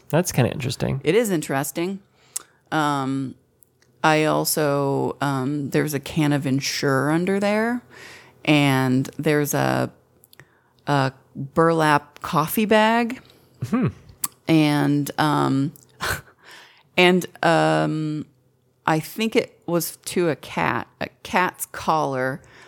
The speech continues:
Speaker 2: with a name tag on it that said the name, and then it said, um, B B K F.
Speaker 1: Hmm.
Speaker 2: And I wasn't sure what that was. Somebody looked it up, and they're like, "Oh, it's from,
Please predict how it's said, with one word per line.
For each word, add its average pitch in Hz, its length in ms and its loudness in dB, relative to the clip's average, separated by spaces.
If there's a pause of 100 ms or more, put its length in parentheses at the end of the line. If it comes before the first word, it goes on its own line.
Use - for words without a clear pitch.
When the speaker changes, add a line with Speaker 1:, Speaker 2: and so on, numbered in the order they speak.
(120)
Speaker 2:
with 160 220 0
a 135 60 0
name 180 360 4
tag 143 360 0
on 131 160 0
it 127 240 -4
that - 160 -4
said 135 360 0 (420)
the 139 220 0
name, 151 420 4
and 135 140 2
then 139 120 2
it - 140 -6
said, 135 380 0 (640)
um, 135 460 0 (1700)
B 156 180 2
B 147 180 0
K 135 340 -2
F. - 520 -4 (580)
Speaker 1:
Hmm. 143 180 -2 (680)
Speaker 2:
And 139 540 4 (220)
I 170 40 -4
wasn't 170 180 -2
sure 170 140 -2
what 156 100 0
that - 160 -2
was. 147 200 0
Somebody 247 400 2
looked 143 340 0
it 156 80 0
up, 147 260 -2
and 151 100 -4
they're 151 120 -2
like, 139 340 -6
"Oh, 185 220 6
it's 147 180 0
from, 143 400 0